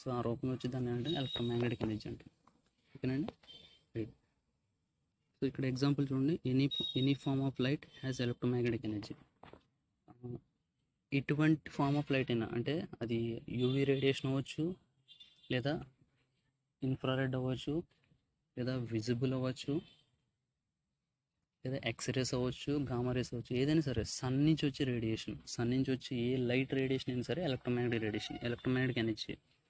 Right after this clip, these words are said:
So including, అదే చెప్తున్నాను చూడండి, including parts of the spectrum we can't see, అంటే మనం చూడలేని స్పెక్ట్రమ్ కూడా. ఎలక్ట్రోమాగ్నెటిక్ స్పెక్ట్రంలో మనకి ఏ రేడియేషన్ నుంచి ఉంటుందంటే గామా రేస్ దగ్గర నుంచి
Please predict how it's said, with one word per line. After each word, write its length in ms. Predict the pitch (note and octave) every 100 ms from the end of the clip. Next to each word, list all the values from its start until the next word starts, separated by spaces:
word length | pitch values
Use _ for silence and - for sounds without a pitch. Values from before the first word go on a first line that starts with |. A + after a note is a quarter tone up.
| - - -
So 120 | -
including, 440 | B2+ B2 C3 B2+ A#2
అదే 120 | B2+
చెప్తున్నాను 420 | C3+ A2+ C3 B2
చూడండి, 180 | B2 F3 - - - -
including 340 | B2+ C3+ C3+ C#3
parts 420 | - B2+ - C#3
of 100 | B2+
the 120 | C#3+
spectrum 440 | - - - E3+ - - B2+
we 60 |
can't 340 | - B2+ B2 -
see, 160 | A#2 -
అంటే 140 | B2
మనం 280 | C#3 B2 B2
చూడలేని 760 | - B2+ B2+ C#3 C#3+ D3+ D3
స్పెక్ట్రమ్ 460 | C#3 C3+ - C#3+ D3
కూడా. 220 | B2 G2+ - - - - B2
ఎలక్ట్రోమాగ్నెటిక్ 600 | A#2+ A#2+ - C#3 C#3 C#3
స్పెక్ట్రంలో 440 | - C#3 - C3 C#3
మనకి 520 | C3 C3 - E3 G#3+ - - _ C#3
ఏ 180 | A#2+ C3+
రేడియేషన్ 480 | C3 C3+ C#3+ -
నుంచి 160 | C#3 C3
ఉంటుందంటే 380 | B2 B2 A#2+ C3+
గామా 320 | B2+ A#2 B2
రేస్ 220 | B2 -
దగ్గర 180 | B2 C3
నుంచి 420 | C3+ C3+ - A3